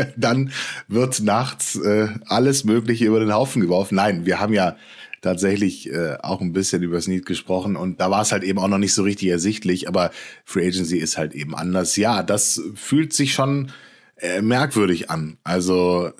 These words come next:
ja, es, äh, hat sich dann nicht mehr so ganz abgezeichnet, aber jetzt ist es dann doch passiert. Da weiß man immer, okay, irgendwo in welchen Hinterzimmern wird dann halt dann doch noch dran gearbeitet.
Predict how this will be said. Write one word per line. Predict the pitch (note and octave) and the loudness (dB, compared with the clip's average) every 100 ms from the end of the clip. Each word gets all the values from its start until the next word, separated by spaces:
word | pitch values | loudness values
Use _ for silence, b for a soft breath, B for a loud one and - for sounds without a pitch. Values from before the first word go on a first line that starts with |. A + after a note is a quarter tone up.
| - C2 F2 | -20 -18 -10
ja, | G2 G2 G#2+ G2 G2 B2 C#3 C3+ - - - - | -6 -4 -2 0 2 2 2 -2 -10 -20 -20 -12
es, | - - - | -6 -4 -4
äh, | - D#2+ - C#2+ | -4 -8 -8 -6
hat | F2+ F2 B2+ C3 | -4 -2 -2 0
sich | - A2+ - | 0 0 -2
dann | G2+ G#2 G2+ | 0 0 0
nicht | F2+ F2 A2+ B2 | -4 -2 -2 2
mehr | A#2+ | 2
so | G#2+ | 2
ganz | G2 C3 - | 2 0 0
abgezeichnet, | C3+ C3+ C3+ - A#2 C3 B2+ | -2 -2 -2 0 2 2 0
aber | G2+ G#2+ | 2 2
jetzt | G#2+ A2+ | 2 0
ist | G#2 | -2
es | - | 0
dann | G2 | 0
doch | G2+ A#2 | 0 0
passiert. | B2 A2+ B2 A#2+ B B B B | -2 0 2 0 B B B B
Da | F#2+ G2+ | 0 0
weiß | - F#2+ A2+ A#2 | 0 0 0 0
man | G#2 | 0
immer, | G2+ G2+ | 2 2
okay, | G2+ A2 G#2+ G#2+ - | 0 2 2 2 0
irgendwo | - A2+ A2 G2 | -2 0 2 2
in | G2+ F#2 | 2 2
welchen | G2 G2+ | 0 0
Hinterzimmern | G#2 A2 F2+ G#2 F#2 F#2+ | -2 0 -2 -2 0 0
wird | G2+ | -2
dann | F2+ | -2
halt | F#2 - | -4 -4
dann | - F#2+ | -4 0
doch | G2+ C3 | 0 0
noch | C3 A#2 | 0 -4
dran | - G2 A2+ A#2 | -2 -2 -2 -4
gearbeitet. | G2+ G2 F#2+ F#2+ A#2+ C3+ C3+ C3+ C#3 | -4 -4 -2 0 0 2 2 2 0